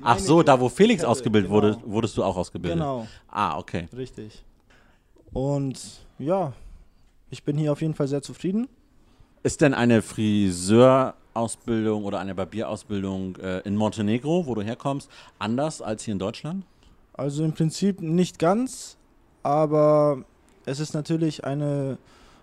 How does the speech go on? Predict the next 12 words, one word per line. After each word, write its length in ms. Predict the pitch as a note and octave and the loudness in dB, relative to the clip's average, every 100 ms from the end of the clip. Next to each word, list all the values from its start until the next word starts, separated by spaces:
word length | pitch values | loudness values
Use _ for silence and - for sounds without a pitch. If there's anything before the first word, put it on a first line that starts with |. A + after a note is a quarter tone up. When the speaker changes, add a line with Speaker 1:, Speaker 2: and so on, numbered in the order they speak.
| - | -4
Speaker 2:
ein 140 | D3+ | -2
Vorteil, 420 | - F3 F3+ E3 | 4 6 6 4
wenn 100 | D#3 | 2
man 120 | D#3 D3 | 0 -2
sozusagen 720 | C#3 D3 D#3+ D#3+ D#3 D3+ D3+ | -4 0 2 2 -2 -6 -6
aus 200 | C#3 - | -8 -2
zwei 200 | D#3+ D#3 | 0 2
Ländern, 580 | D#3 F3 F3 F3+ G3+ G#3 _ _ - _ _ - _ _ _ _ _ - | 2 0 0 -2 -4 -8 _ _ -20 _ _ -20 _ _ _ _ _ 0
ähm, 260 | D#3 D#3+ | 2 2
eine 160 | D#3+ C#3 | 2 2
Ausbildung 460 | E3+ - D#3+ D#3+ | 0 2 0 2
abschließt. 720 | C#3+ C#3 D#3+ F#3+ G3 - - | 0 -2 -2 -4 -4 -12 -16